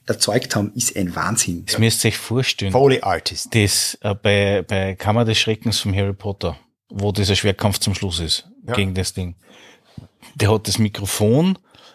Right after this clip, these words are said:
Speaker 2: in einen, äh, in einen Luftballon eingegeben und irgendwo dagegen gelöscht.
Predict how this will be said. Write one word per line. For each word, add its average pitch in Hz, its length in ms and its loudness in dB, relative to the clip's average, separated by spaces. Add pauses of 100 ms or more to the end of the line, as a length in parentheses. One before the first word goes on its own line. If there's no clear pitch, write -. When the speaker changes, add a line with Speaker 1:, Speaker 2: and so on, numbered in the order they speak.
(200)
Speaker 2:
in 113 380 6
einen, 101 440 0
äh, 95 440 2 (140)
in 98 80 -2
einen 95 140 0
Luftballon 107 500 0
eingegeben 104 720 -2 (580)
und 123 500 2 (100)
irgendwo 123 360 4
dagegen 110 400 2
gelöscht. - 480 -4